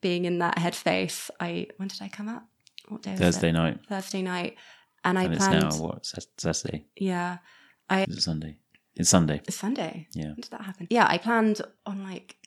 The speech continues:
Speaker 1: getting on the train, switching off as soon as I saw you, like, being in that subby headspace, and it just didn't, it didn't happen.
Speaker 2: Mm, mm.
Speaker 1: And we had a conversation about, I, I think I was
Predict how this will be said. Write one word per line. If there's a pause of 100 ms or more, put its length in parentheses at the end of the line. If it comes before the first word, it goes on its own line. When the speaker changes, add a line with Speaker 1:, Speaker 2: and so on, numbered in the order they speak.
Speaker 1:
getting
on
the
train, (320)
switching
off (280)
as
soon
as
I
saw
you,
like,
being
in
that
subby
headspace,
and
it
just
didn't, (100)
it
didn't
happen.
Speaker 2:
Mm,
mm.
Speaker 1:
And
we
had (500)
a
conversation
about,
I, (540)
I
think
I
was